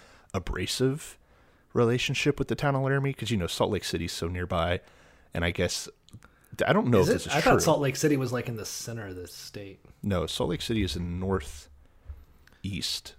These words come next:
Speaker 1: Utah.
Speaker 2: Yeah, I don't know
Speaker 1: And so it's
Speaker 2: shit
Speaker 1: really
Speaker 2: about
Speaker 1: easy.
Speaker 2: geography.
Speaker 1: It's really easy to get into Wyoming. Uh,
Speaker 2: Okay.
Speaker 1: it was, like, only a couple, couple hours from Laramie. Anyways, the, uh, I guess, like, Mormon missionaries were known for hanging out outside the bars and, like,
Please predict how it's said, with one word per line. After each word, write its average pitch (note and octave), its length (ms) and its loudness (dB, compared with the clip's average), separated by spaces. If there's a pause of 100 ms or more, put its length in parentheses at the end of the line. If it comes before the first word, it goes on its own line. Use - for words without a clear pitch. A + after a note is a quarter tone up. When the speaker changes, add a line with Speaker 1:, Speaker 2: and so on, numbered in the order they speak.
Speaker 1:
Utah. F2 520 -6
Speaker 2:
Yeah, G2+ 140 -12
I G#2+ 40 -12
don't G#2 120 -12
know F#2 60 -10
Speaker 1:
And G2 100 -6
so A2 120 2
it's A2 100 2
Speaker 2:
shit A2 60 -2
Speaker 1:
really A#2 140 6
Speaker 2:
about G#2+ 100 4
Speaker 1:
easy. F#2 100 4
Speaker 2:
geography. - 600 -2
Speaker 1:
It's - 200 -4
really A#2 200 2
easy F2+ 280 -4
to D2+ 100 -4
get D#2 140 -6
into C#2 200 -8
Wyoming. D#2+ 460 -6 (160)
Uh, E2 220 -4
Speaker 2:
Okay. B2+ 200 -4
Speaker 1:
it - 20 -2
was, G2+ 120 0
like, A#2+ 140 2
only G2 120 4
a F2 40 0
couple, F2 260 0 (220)
couple - 200 -2
hours D#2 220 0
from F2+ 140 -4
Laramie. E2+ 300 0 (340)
Anyways, G2 380 0 (840)
the, G#2+ 300 2
uh, F2+ 220 0 (880)
I G2+ 60 2
guess, D3 300 0
like, D3+ 300 -2
Mormon G#2 240 0
missionaries F#2 520 -2 (140)
were F#2+ 120 -4
known F2+ 200 -4
for - 140 -2
hanging F2 300 -4
out F#2 180 0
outside F2+ 280 -2
the E2 60 -8
bars F#2 380 -6
and, F#2 80 -4
like, - 320 -6